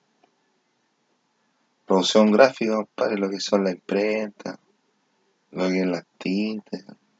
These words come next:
Teníamos ese proyecto también, este, no me acuerdo, no me acuerdo qué es lo que era. Técnica de un diseño, listo. Pero era como dibujo, ¿no?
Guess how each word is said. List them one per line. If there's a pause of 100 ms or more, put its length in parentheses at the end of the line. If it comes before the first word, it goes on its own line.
(680)
Teníamos
ese
proyecto
también, (100)
este, (560)
no
me
acuerdo,
no
me
acuerdo
qué
es
lo
que
era. (1400)
Técnica
de
un
diseño, (180)
listo. (520)
Pero
era
como
dibujo,
¿no?